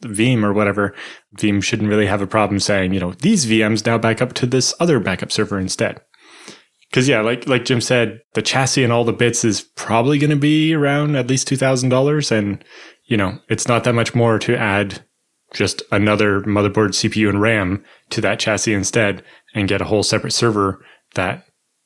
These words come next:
means that if something does go wrong, only half of your sto-, uh, your backups are down instead of all of them.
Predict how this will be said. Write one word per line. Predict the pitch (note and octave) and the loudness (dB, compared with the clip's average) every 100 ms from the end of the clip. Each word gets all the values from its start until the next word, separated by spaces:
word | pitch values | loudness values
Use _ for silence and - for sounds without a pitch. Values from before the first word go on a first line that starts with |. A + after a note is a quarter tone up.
| - | -8
means | A2 G2+ G2 | -2 -2 -2
that | - A2 G#2+ - | -2 -2 -2 -2
if | G#2 | 0
something | B2 A2+ A2+ | 0 2 2
does | B2 | 2
go | A#2 A#2+ | 2 2
wrong, | G#2+ G#2+ G#2+ A2 | 4 2 2 0
only | B2+ A#2 G#2+ | 2 2 2
half | F2 G#2 - - - | 0 -2 -4 -14 -2
of | G#2+ G2+ F#2 A2 | 0 2 0 0
your | G2 F#2+ | 0 0
sto-, | F#2+ - C3+ | -2 -2 0
uh, | |
your | A#2+ G2+ | 0 0
backups | G#2 G2+ - - | 0 -2 -4 -6
are | |
down | F#2 F2+ | -6 -6
instead | F#2 - G2+ | -6 -4 -2
of | |
all | F#2+ F#2+ | -2 -4
of | F#2 | -6
them. | G2 | -12